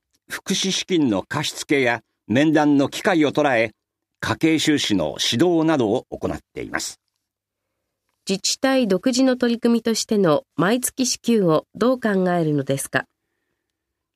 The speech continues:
Speaker 1: 国に支給回数を見直す動きが見られることから、法改正の動向を踏まえ、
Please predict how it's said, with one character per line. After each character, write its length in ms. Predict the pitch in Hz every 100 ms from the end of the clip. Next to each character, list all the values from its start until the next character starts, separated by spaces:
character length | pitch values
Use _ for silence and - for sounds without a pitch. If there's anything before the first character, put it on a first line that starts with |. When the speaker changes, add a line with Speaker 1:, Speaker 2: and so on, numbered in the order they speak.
| -
Speaker 1:
国 340 | - 143 208 247
に 220 | 240 226
支 160 | - -
給 220 | 254 285
回 260 | - 285 269
数 220 | - 214
を 160 | 170
見 140 | 120 127
直 300 | 160 214 208
す 160 | 202 190
動 200 | 202 202
き 200 | 214 190
が 260 | 160 147
見 140 | 131 135
ら 140 | 160
れ 100 | 165
る 100 | 147
こ 140 | 131
と 140 | 127 143
か 120 | 127
ら、 180 | 127 131 _ _ _ _
法 180 | - 175
改 220 | 185 180
正 180 | - 139
の 160 | 107 82
動 240 | 110 160
向 320 | - 165 165
を 60 | 151
踏 160 | 151
ま 160 | 170 165
え、 120 | 156